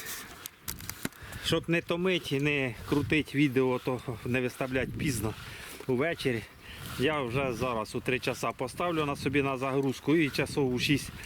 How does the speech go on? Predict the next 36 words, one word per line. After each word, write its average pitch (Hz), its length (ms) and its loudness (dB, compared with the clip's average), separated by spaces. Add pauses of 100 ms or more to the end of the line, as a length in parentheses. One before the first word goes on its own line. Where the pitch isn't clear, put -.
(240)
виставлю 113 580 2
вам 110 180 0
уже 110 200 0
зразу 117 340 0
на 120 120 2
показ, 120 400 0 (120)
у 104 40 0
шість 123 320 2
вийде. 104 360 2 (420)
Та 170 120 2
й 185 100 6
все. 123 340 0 (500)
Оце 160 340 0
і 147 40 0
на 151 160 0
цьому, 151 360 4
а 123 80 2
ви 143 160 2
собі 120 300 2
думайте. 107 480 2 (580)
М, 95 360 -2 (1120)
надо 147 360 0
вам 139 260 0
оце, 123 280 -2
не 107 140 0
надо. 120 360 0 (640)
Для 143 160 2
себе 214 320 0
я 196 100 2
вже 175 140 0
однозначно 135 680 -2
р-, 107 500 2
рішив. 120 460 0 (920)
Для 117 280 0
себе 156 340 0
я, 139 180 2